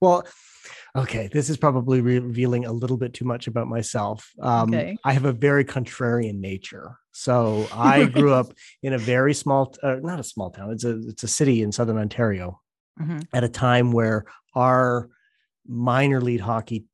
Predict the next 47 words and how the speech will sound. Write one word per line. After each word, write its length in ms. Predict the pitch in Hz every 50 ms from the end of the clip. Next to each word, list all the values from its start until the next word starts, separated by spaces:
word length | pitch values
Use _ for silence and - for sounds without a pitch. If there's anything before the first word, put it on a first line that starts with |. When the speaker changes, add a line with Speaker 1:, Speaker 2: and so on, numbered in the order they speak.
| _
Speaker 1:
team 340 | - - 117 110 104 104 104
had 240 | 98 - - 120 107
a 60 | 110
very 880 | 104 98 - - - 123 120 123 123 120 120 120 117 117 113 110 107 110 110
good 320 | - 131 123 117 104 101
prospect. 640 | - - 120 110 117 113 - _ - 95 90 _ -
He 340 | - 107 98 101 95 95 101
very, 400 | 98 101 101 110 127 120 120 113 107 104
you 120 | 123 120 113
know, 80 | 104
he 120 | 98 95 113
was 120 | 117 120
gonna 160 | 107 139 135
go 120 | 131 139 135
to 60 | 127
the 100 | 123 123 123
N-, 140 | 120 117 -
N 160 | - 127 123
H 160 | 120 113 -
L. 100 | 123 117
He 60 | 117 110
was 100 | 107 -
gonna 140 | 123 117
make 100 | 117 117
a 40 | 113
big 180 | 98 113 110 98
deal. 160 | 110 107 104
His 120 | 101 95
name 100 | 98 101
was 100 | 95 87 -
Eric 220 | 110 113 110 107
Speaker 2:
Mm-hmm. 100 | 175 156 117 107 104
Speaker 1:
Lindros, 160 | 110 104 107 -
for 140 | - 107
people 300 | - - 113 - - 107
who 100 | 101 110
know 240 | 110 104 98 101 104
that 240 | 92 104 101 104 -
name. 340 | 98 87 87 92 107 127 135 _ - - - - - - -
Speaker 2:
Right. 220 | - - 113 107 107
Speaker 1:
Um, 140 | 110 107
and, 100 | 107 110 -
and 140 | - 120 -
he 80 | 131
was 140 | 127 120 113
in 60 | 117
Oshawa. 440 | 110 104 107 104 - 120 104 101 -